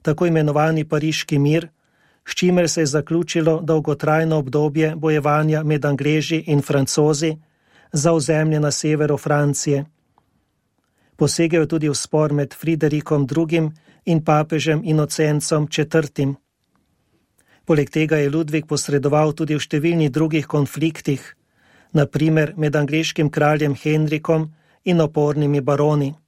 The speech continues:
Ob zunanji politiki je skrbel za dobre razmere ter razvoj v svojem kraljestvu. Leta tisoč dvesto petinštirideset je obnovil zakon,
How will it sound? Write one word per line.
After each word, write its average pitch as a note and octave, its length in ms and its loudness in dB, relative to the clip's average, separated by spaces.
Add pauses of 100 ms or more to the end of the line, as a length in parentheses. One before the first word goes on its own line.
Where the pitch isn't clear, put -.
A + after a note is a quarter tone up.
(2000)
Ob D#3+ 100 4
zunanji D3+ 420 2
politiki D#3 520 -2
je D3+ 60 4
skrbel D#3 640 0
za D3 200 -2
dobre D#3 360 0
razmere D3 640 0 (480)
ter D#3+ 160 2
razvoj D3 580 0
v E3+ 60 -4
svojem D3 440 0
kraljestvu. D3 760 -2 (1200)
Leta D#3+ 300 0
tisoč E3+ 320 -4
dvesto D#3 440 -2
petinštirideset D#3 1300 -2 (400)
je D#3 160 4
obnovil D3+ 500 0
zakon, D3 600 0